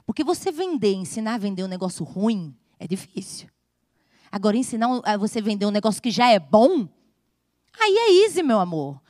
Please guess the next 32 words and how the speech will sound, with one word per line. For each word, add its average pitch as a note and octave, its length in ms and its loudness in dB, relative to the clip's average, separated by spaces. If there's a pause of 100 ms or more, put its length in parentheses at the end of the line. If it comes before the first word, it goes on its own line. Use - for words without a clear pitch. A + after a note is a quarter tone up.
(220)
E A#3 180 2
eu C4+ 140 6
sou - 160 2
produtiva, D4 760 2
ou B3 140 4
seja, D4 420 2 (460)
alcançar A3 520 2
o G#3+ 40 2
objetivo B3 720 0 (220)
em G#3 100 -6
menos F#3+ 340 -4
tempo. F3 440 -6 (140)
Alcançar G#3 420 0
o - 20 4
objetivo G3+ 640 0 (200)
com A#3 120 2
menos G#3+ 340 -2
esforço. F#3 640 -4 (140)
Então, E4 120 -6
eu - 20 0
escolhi C#4 300 -4
vocês F#3+ 360 -8
porque - 120 -20
vocês - 180 -8
são G4 220 -6
bons. E4 540 0 (440)
Vocês - 160 -14
são C#4 140 -4
bons C4+ 220 -2
de A#3 60 -4
vender, D3+ 360 -10 (220)
entendeu? C4 420 6